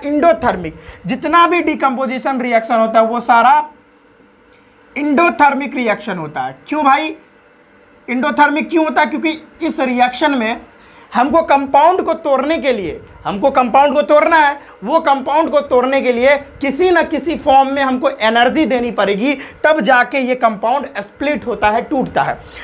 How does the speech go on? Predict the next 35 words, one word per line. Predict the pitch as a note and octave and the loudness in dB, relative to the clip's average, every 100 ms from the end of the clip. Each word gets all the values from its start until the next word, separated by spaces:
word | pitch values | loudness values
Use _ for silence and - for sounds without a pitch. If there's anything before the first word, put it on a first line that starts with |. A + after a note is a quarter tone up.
| - | -4
जैसे | G3 C4 D4+ | 0 2 2
यहाँ | C#4 C#4 | 4 2
पर | C#4 D4+ | 2 0
सीएसीओ | D4 E4 D#4 C4+ C#4 E4+ C#4+ | 0 -2 2 2 0 -2 -2
थ्री | C#4+ C#4 | -2 -4
को | C#4 C4+ | -2 -2
तोड़ने | C4+ A#3 B3 | 0 0 0
के | C4+ | 0
लिए | A3+ B3 C#4 - - | 0 2 0 -4 -2
हमने | G#3+ B3+ C#4 | 0 0 0
energy | A#3+ A#3+ B3 C#4+ | 0 0 0 0
provide | - B3+ A3+ A#3 G#3+ | 0 0 2 0 2
करवाई, | A3 G3+ A3 B3+ - G3+ | 0 2 2 0 -6 -2
वो | B3+ | 2
heat | B3 B3 E4 - | 2 2 -2 0
के | C4 | 0
form | B3+ A3 A3 | 2 -2 -2
में | A3+ | -4
energy | G3+ F3+ E3 F#3 | -2 -2 -4 -6
provide | E3+ D#3 D3 C#3+ | -4 -2 -2 -4
करवाई। | C#3+ C#3+ C#3 - - - - | -4 -2 -4 -8 -16 -10 -4
तो | A#3 | 0
क्या | D4+ | 4
हो | C#4+ | 4
रहा | D4 C#4+ | 6 4
है | C4+ | 4
यहाँ | B3 | -2
पर, | B3 C#4 | 0 -2
heat | B3+ A#3+ | -4 -4
का | D4 C4 | 0 0
क्या | G#3+ C4+ | 4 2
हो | C#4+ | 4
रहा | C#4+ | 4
है | D4 | 4
भाई, | C4+ D4+ | 4 2